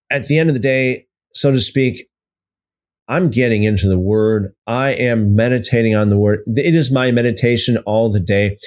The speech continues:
It's not enough just to go through the motions without actually having that heart, the spirit of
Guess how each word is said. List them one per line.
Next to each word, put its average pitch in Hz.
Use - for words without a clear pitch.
It's 147
not 165
enough 143
just 123
to 113
go 127
through 123
the 107
motions 107
without 123
actually 120
having 135
that 110
heart, -
the 117
spirit 151
of 117